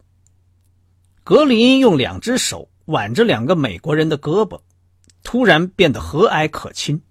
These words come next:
他让维克多·亨利想起万湖的那个逝者。格林说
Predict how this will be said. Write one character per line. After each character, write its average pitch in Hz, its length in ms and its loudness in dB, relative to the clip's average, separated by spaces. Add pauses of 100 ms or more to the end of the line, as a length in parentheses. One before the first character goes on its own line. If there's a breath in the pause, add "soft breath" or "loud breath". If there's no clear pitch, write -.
(1400)
他 - 120 -2
让 156 280 2
维 139 120 0
克 160 140 -2
多· 151 180 4
亨 160 200 -2
利 143 120 -2
想 156 300 -4
起 - 140 -4
万 165 340 -4
湖 120 300 -12
的 170 180 -4 (140)
那 143 120 -6
个 104 120 -18
逝 117 260 -6
者。 - 180 -18 (1500)
格 143 140 -4
林 113 180 -6
说 101 260 -10